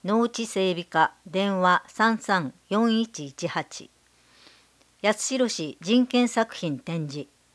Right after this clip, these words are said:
八代市人権作品で応募があった作品から優秀作品四十八点を展示します。日時、二月五日月曜から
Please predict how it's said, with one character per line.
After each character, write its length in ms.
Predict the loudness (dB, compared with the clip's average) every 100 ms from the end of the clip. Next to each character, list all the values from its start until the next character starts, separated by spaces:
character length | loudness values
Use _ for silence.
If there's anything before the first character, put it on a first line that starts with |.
| _ _ -2
八 360 | -2 -2 -2
代 120 | 0 0
市 200 | -2 0
人 200 | 0 2
権 240 | 2 0
作 300 | 0 -2 -2
品 260 | -4 -4 -2
で 260 | -2 -2 0
応 220 | 2 2
募 140 | 2
が 140 | 2 2
あ 40 |
っ 60 | 0
た 100 | -6
作 280 | -6 -8 -8
品 200 | -8 -8
か 120 | -4
ら 220 | 0 0 -2 -12 _ -2
優 140 | -2
秀 220 | 0 -2
作 260 | 0 -4 -4
品 320 | -10 -10 -10 -8 2
四 200 | 2 4
十 140 | 0
八 280 | -2 -6 -4
点 220 | -2 0
を 100 | -2
展 160 | -4 -6
示 180 | -6
し 160 | -8 -8
ま 120 | -10
す。 200 | -10 -18 _ _ _ -4
日 320 | -4 -2 -4
時、 240 | -4 -8 _ _ -6
二 140 | 0
月 260 | 0 0 -4
五 240 | -6 -2
日 140 | -2
月 320 | 0 -4 -4 0
曜 160 | 0
か 160 | -2 -2
ら 220 | -2 -2